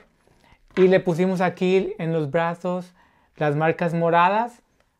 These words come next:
para referencia a los, para referencia al color que usa Ariel también.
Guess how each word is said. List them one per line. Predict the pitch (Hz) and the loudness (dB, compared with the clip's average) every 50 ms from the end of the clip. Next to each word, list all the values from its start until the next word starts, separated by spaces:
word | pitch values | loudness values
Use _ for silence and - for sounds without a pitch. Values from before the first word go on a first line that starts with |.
| _ _ _ _ _ | _ _ _ _ _
para | - 147 143 143 143 143 139 135 131 127 139 - - _ _ | -2 0 2 2 2 2 2 2 2 2 0 -2 -8 _ _
referencia | - 147 151 147 143 151 147 147 151 160 160 151 - 165 160 160 | -4 -2 -2 -2 0 0 0 0 0 -2 -2 -4 -2 -2 -2 -2
a | 165 - - - 151 | -6 -8 -8 -6 -6
los, | 143 143 139 139 139 135 135 - - - _ _ _ _ _ _ _ _ _ _ _ _ _ _ _ _ _ _ _ _ _ _ _ - | -4 -2 -2 -2 -4 -4 -6 -10 -18 -20 _ _ _ _ _ _ _ _ _ _ _ _ _ _ _ _ _ _ _ _ _ _ _ 0
para | 160 151 147 139 | 2 4 4 4
referencia | 143 147 139 147 147 151 147 165 | 2 0 -2 -2 -2 -2 0 -2
al | 160 143 | -2 -2
color | - 151 147 147 143 | 0 0 2 2 0
que | 139 160 151 | 0 2 2
usa | 147 147 151 135 - 143 143 | 2 2 2 0 -2 -2 0
Ariel | 139 135 139 143 143 135 | 2 2 2 2 0 0
también. | 139 139 135 131 135 147 165 156 139 127 | -2 -6 -6 -6 -6 -6 -6 -6 -8 -10